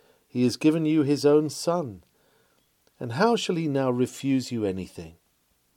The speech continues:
Oh, he is given like a god. The greatness of his goodness this tongue can never hope to tell. And so I ask you to think it over in a quiet hour at home.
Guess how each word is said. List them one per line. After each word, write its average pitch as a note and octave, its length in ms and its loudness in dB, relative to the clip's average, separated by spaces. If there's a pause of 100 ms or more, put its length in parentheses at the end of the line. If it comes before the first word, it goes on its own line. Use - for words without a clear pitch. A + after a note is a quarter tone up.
(480)
Oh, C3 240 6
he A#2+ 140 2
is A#2 160 -2
given C3 320 0
like A#2 340 -4
a A2+ 100 -6
god. G2 560 -8 (760)
The A2+ 100 -6
greatness D3+ 600 4
of B2+ 100 -2
his B2 180 -4
goodness D3 580 2
this D3+ 300 0
tongue C3 440 -4
can A2 200 -10
never A#2 240 -4
hope A#2 260 -6
to A2 100 -16
tell. F#2 460 -10 (540)
And A2+ 120 -6
so F3 160 12
I F3+ 120 12
ask F3 340 6
you F3 80 -4
to D3+ 100 -6
think E3 280 -4
it D3+ 100 2
over D3+ 380 4
in B2 220 -6
a A#2 60 0
quiet D#3+ 540 -4
hour C3 300 -2
at - 140 -10
home. F2+ 380 -12